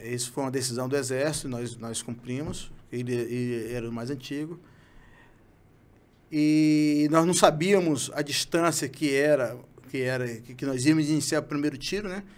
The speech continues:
Nós sabíamos que uma granada do A T quatro, ele precisa de, no mínimo, ali vinte e cinco metros para as aletas, a, as aletas abrirem pra poder ao acionamento, né? Nós, então, nós tivemos nega em alguma dessas aí, porque teve,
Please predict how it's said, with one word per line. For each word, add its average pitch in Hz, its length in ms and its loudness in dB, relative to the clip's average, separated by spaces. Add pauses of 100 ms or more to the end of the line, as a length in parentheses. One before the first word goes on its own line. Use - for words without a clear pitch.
(340)
Nós 147 180 0
sabíamos 165 480 2
que 180 360 -2
uma 170 140 -2
granada 147 560 2
do 143 200 0
A 139 100 2
T 160 120 -2
quatro, 160 380 4
ele 170 80 2
precisa 156 240 -2
de, 160 120 -2
no 156 80 0
mínimo, 165 300 -2
ali 156 160 2
vinte 180 140 -2
e - 40 -4
cinco 180 220 -2
metros 175 280 0
para 196 160 2
as 180 80 4
aletas, 165 460 4 (280)
a, 147 360 6
as 143 120 4
aletas 156 320 4
abrirem 180 520 6 (200)
pra 185 100 4
poder 185 560 2 (100)
ao 165 260 6
acionamento, 165 600 0
né? 143 80 -6
Nós, 160 220 0 (160)
então, 160 120 0
nós 175 140 -2
tivemos 180 320 -2
nega 160 400 0 (380)
em 139 60 -4
alguma 139 280 0
dessas 147 240 -2
aí, 147 120 0
porque 139 460 0 (460)
teve, 147 220 2